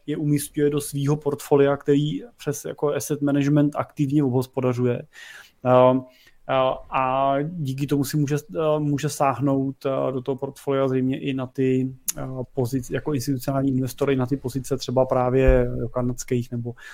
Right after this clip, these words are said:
amerických, E T F ek nebo E T P ček, který jsou prostě na ty kryptoměny, stavěný. Jenom, jestli koupit krypto přes, přes,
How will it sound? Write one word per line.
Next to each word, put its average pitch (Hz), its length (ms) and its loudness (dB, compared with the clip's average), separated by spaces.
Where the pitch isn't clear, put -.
amerických, 127 800 -2
E 120 40 -4
T 123 180 -4
F - 160 -6
ek 123 220 -4
nebo 117 280 -6
E 110 40 -6
T 120 160 0
P 120 160 -2
ček, 123 200 -6
který 120 220 -4
jsou - 180 -6
prostě 127 240 -8
na 135 60 -2
ty 139 120 -4
kryptoměny, 135 720 2
stavěný. 123 520 4
Jenom, 165 380 6
jestli 143 320 4
koupit 165 360 4
krypto 156 460 2
přes, 156 500 -2
přes, - 420 -2